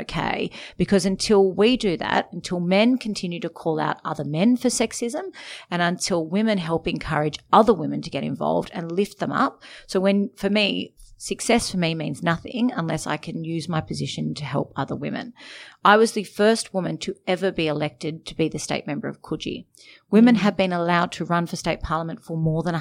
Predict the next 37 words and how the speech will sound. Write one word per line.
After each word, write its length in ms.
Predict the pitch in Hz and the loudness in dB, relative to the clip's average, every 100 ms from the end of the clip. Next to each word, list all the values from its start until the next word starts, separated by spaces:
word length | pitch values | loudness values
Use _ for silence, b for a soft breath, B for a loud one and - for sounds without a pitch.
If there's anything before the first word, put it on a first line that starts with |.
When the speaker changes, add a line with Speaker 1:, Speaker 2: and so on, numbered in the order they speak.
| 151 | -2
Speaker 1:
hundred 260 | 151 143 143 | -4 -4 -8
years, 520 | 147 147 - - - _ 185 | -4 -4 -6 -10 -14 _ -16
Speaker 2:
Mm. 180 | 165 | -6
Speaker 1:
right? 180 | 175 196 | 0 4
That 120 | 214 | 4
is 140 | 233 233 | 4 4
not 100 | 208 | 4
okay. 560 | 196 151 156 127 139 - b 175 | 4 4 2 0 -4 -14 b -2
It's 100 | 185 | 2
not 140 | 214 | 4
okay 420 | 214 - 180 175 | 4 2 2 2
that 120 | 160 | 0
it 100 | - | -6
took 180 | - 170 | -4 -4
a 140 | 165 175 | -2 0
hundred 320 | 165 165 156 | 0 0 -4
years 260 | 156 160 | -4 -4
for 80 | - | -4
the 60 | 117 | -4
first 280 | - 165 - | 0 -2 0
woman 280 | 165 165 | -4 -4
to 80 | 151 | -2
be 80 | 151 | -2
elected 400 | 139 151 - 147 | -2 -4 -8 -14
to 100 | - | -10
this 220 | - - | -12 -6
role, 480 | 160 - - 233 277 B B B B | -4 -4 -2 -2 -4 B B B B
and 80 | 185 | -2
I 60 | |
don't 240 | 175 196 170 | 4 4 4
want 120 | 180 | -2
it 80 | - | -6
to 80 | - | -6
take 180 | 170 | -6
another 260 | 160 160 151 | -4 -4 -4
hundred 380 | 143 147 147 - | -4 -6 -6 -8
years. 420 | - - 190 | -10 -10 -10